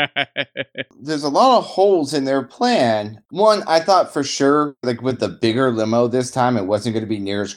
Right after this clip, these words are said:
Speaker 2: cramped. But then you see, like, Tubbs i-, is, like, right up against Crockett against the door. Clearly, they brought another fifteen guys to ride in there with them.
Speaker 1: <laughs>
Speaker 2: As they're watching it, they have a security guard at gunpoint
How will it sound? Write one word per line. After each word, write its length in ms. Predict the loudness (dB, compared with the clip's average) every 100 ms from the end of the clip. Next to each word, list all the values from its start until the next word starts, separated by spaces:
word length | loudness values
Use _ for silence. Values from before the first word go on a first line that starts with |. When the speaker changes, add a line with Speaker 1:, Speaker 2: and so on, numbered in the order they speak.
| -16 -20 _
Speaker 2:
cramped. 360 | -6 -6 -12 _ _ _
But 160 | -6 -2
then 180 | 0 2
you 140 | 0
see, 320 | 0 0 0
like, 280 | 2 0 -2
Tubbs 400 | 0 2 2 0
i-, 120 | -8 -2
is, 360 | -2 -2 -6 -4
like, 180 | -2 -2
right 340 | -2 2 4 4
up 120 | 2
against 300 | -2 -6 -4
Crockett 420 | 0 0 0 -4
against 360 | -4 -6 -8 -8
the 100 | -6
door. 480 | -2 0 0 -2 -4
Clearly, 360 | 2 4 4
they 160 | 4 2
brought 340 | 4 4 4 -2 _ _
another 280 | -2 0 -2
fifteen 600 | -2 -4 -4 -4 -2 0
guys 400 | 2 4 4 0
to 80 | 0
ride 260 | 2 2
in 120 | 0 0
there 180 | -2
with 200 | 0 -4 -2
them. 220 | -4 -4 -10 -10 _ -12 _
Speaker 1:
<laughs> 500 | -14 -14 _ -20 -2
Speaker 2:
As 160 | -2 2
they're 140 | 2
watching 520 | 4 4 4 2 -2
it, 200 | -2 -4
they 140 | -2 2
have 260 | 4 4
a 60 | 2
security 560 | -4 -8 -2 0 2 0
guard 400 | 2 0 -2 -2
at 220 | -2 0
gunpoint 680 | 0 0 -4 -6 -6 -10